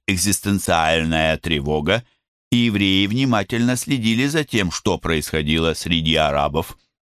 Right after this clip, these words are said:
Столкновения между евреями и арабами в этот период были в основном соседскими спорами по таким вопросам, как земля, вода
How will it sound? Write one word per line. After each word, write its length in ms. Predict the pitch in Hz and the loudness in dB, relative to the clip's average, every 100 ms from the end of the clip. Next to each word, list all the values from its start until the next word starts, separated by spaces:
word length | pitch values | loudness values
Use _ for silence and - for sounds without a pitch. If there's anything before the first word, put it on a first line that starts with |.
| _ _ _ | _ _ _
Столкновения 1000 | - 110 104 127 113 92 92 95 101 101 | -4 -2 0 0 2 2 2 0 0 0
между 420 | 95 98 87 95 | 0 0 0 0
евреями 720 | 90 80 82 80 78 78 78 | 2 2 0 2 2 0 2
и 100 | 80 | 2
арабами 640 | 76 73 73 76 78 85 85 | 2 2 0 0 0 0 0
в 100 | 78 | 0
этот 320 | 76 80 - | -2 -4 -4
период 540 | 76 76 80 92 113 - - - - - - | -2 0 2 0 -2 -10 -20 -20 -20 -20 -2
были 260 | 123 220 | 2 2
в 80 | 214 | 2
основном 680 | 190 - 139 135 151 165 156 - _ | 0 -2 -2 0 0 0 -2 -10 _
соседскими 720 | 135 127 143 135 - 110 98 | -2 0 0 -2 0 2 2
спорами 580 | - - 139 123 113 110 | 0 0 0 2 2 0
по 180 | 101 | 0
таким 440 | 92 95 90 120 98 | -2 -2 0 0 2
вопросам, 600 | 92 - 87 78 82 78 | 0 0 -2 0 -2 -2
как 380 | - 78 - - _ _ _ | 0 -2 -4 -20 _ _ _
земля, 580 | 113 143 113 78 78 87 - _ _ _ _ _ | 0 2 2 2 2 0 -4 _ _ _ _ _
вода 640 | 104 95 80 76 87 110 | 0 2 2 2 2 0